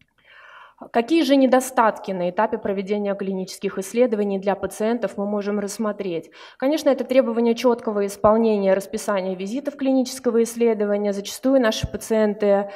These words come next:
а, просят откладывать лечение по каким-то семейным обстоятельствам, им надо куда-то уехать, или им неудобно приехать, или какие-то праздники. Клиническое исследование заставляет их, э,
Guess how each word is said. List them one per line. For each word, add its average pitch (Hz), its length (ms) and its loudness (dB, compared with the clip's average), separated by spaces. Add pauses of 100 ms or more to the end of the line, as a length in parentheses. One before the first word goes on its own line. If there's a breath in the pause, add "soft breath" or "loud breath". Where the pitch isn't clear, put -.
(240 loud breath)
а, 196 260 0
просят 247 500 4
откладывать 202 680 0
лечение 190 760 0
по 190 680 2
каким-то 208 320 -4
семейным 254 420 2
обстоятельствам, 220 760 0
им 202 40 -6
надо 185 220 -2
куда-то 180 360 -2
уехать, 226 460 0
или 202 160 -2
им 190 120 -2
неудобно 180 500 -2
приехать, 214 560 -2
или 196 100 -4
какие-то 190 400 -6
праздники. 240 640 -2 (240 loud breath)
Клиническое 247 500 0
исследование 247 580 4
заставляет 214 920 0
их, 233 360 -6
э, 185 880 0